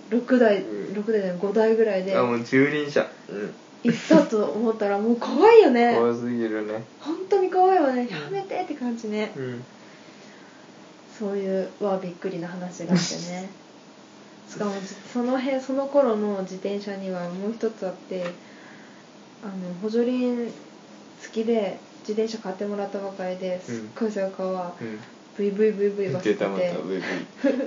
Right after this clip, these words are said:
Speaker 2: ブイブイ。
Speaker 1: <laughs> もう家の近くの通りを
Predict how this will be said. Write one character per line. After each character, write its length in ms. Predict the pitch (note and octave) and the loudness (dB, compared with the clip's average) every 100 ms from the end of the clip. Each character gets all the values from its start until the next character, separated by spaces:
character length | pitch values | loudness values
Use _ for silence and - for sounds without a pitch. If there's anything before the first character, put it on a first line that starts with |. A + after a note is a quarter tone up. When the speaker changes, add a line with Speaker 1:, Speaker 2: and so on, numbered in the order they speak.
| - | -6
Speaker 2:
ブ 60 | G#2+ | -8
イ 20 | |
ブ 100 | G#2+ | -6
イ。 60 | F#3 | -8
Speaker 1:
<laughs> 160 | - - | -10 -4
も 240 | B3 A#3+ A3+ | 0 0 2
う 60 | |
家 220 | A#3+ C#4 | 4 6
の 300 | D4 D#4 D4+ | 6 4 2
近 300 | C#4+ - D4 D4 | 0 -2 0 2
く 180 | A#3+ | 2
の 280 | G#3+ G#3 G3 F#3+ | 0 -2 -4 -6
通 200 | A3 G#3 | -4 -2
り 180 | G#3 G#3 | 0 0
を 160 | F#3+ | 0